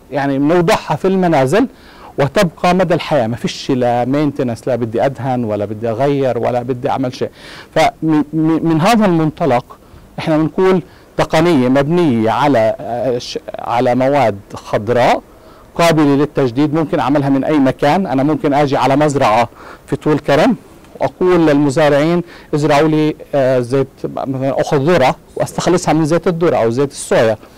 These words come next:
أو زيت النخيل وأصنع كل هاي المواد".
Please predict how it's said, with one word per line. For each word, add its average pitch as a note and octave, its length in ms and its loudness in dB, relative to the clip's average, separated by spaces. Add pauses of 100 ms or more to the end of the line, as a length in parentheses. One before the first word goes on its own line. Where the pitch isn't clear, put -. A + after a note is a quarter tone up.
(260)
أو C#3 100 2
زيت C#3+ 280 -2
النخيل D#3+ 460 0 (380)
وأصنع C#3 520 0
كل D#3+ 140 0
هاي D3+ 100 2
المواد". A2 320 -2